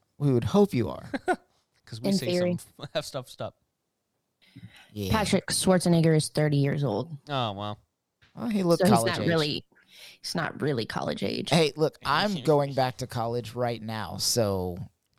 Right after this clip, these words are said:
Speaker 1: that is college age.
Speaker 2: Yeah, Harley.
Speaker 3: He's not traditional
Speaker 2: Look, just
Speaker 3: college
Speaker 2: be-,
Speaker 3: age.
Speaker 2: just because we weren't like you and actually stuck to your college program and got a degree, well, I guess you
Speaker 3: He
Speaker 2: did.
Speaker 3: can be non-traditional, that's fine, but he's not traditional, I guess, if
Speaker 1: I
Speaker 3: that's the
Speaker 1: got a
Speaker 3: case.
Speaker 2: High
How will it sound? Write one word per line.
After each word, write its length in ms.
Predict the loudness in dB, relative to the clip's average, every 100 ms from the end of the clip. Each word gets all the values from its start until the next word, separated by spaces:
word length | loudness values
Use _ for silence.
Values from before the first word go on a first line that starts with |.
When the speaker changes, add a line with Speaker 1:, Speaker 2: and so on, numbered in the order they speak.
| _ _ _ -2
Speaker 1:
that 180 | 0 0
is 160 | -4
college 360 | -6 -4 -4 -8
age. 220 | -8 -6
Speaker 2:
Yeah, 140 | -4 -2
Harley. 240 | -4 -2
Speaker 3:
He's 180 | -2 0
not 200 | -4 -4 -8
traditional 840 | -8 0 2 2 0 0 0 0 0
Speaker 2:
Look, 80 | 0
just 40 | 0
Speaker 3:
college 220 | 0 0
Speaker 2:
be-, 60 | -4 -4
Speaker 3:
age. 60 | -4
Speaker 2:
just 160 | -4
because 360 | -6 -4 -2 -2
we 120 | -4
weren't 200 | -6 -4
like 220 | -4 -6 -6
you 220 | -6 -4
and 80 | -6
actually 260 | -8 -8
stuck 380 | -6 -4 -4 -6
to 120 | -8 -10
your 140 | -10
college 360 | -8 -4 -6 -6
program 380 | -12 -8 -10 -8
and 80 |
got 160 | -4 -4
a 60 | -4
degree, 340 | -10 -12 -12
well, 120 | -8
I 60 | -8
guess 180 | -10 -10
you 60 | -4
Speaker 3:
He 100 | -2
Speaker 2:
did. 80 |
Speaker 3:
can 180 | 0 0
be 140 | 2 4
non-traditional, 840 | 4 4 0 0 0 0 0 0 0
that's 200 | -2 -4
fine, 460 | -4 -2 -2 -4
but 140 | -4 -2
he's 180 | 0 0
not 260 | -2 -4
traditional, 1000 | -10 -4 -2 -2 -2 -4 -6 -8 -12 -10 -8
I 100 | -8
guess, 400 | -10 -10 -12 -12
if 120 | -10 -6
Speaker 1:
I 40 |
Speaker 3:
that's 200 | -6 -6
the 80 | -6
Speaker 1:
got 60 |
a 40 | -6
Speaker 3:
case. 100 |
Speaker 2:
High 80 | -6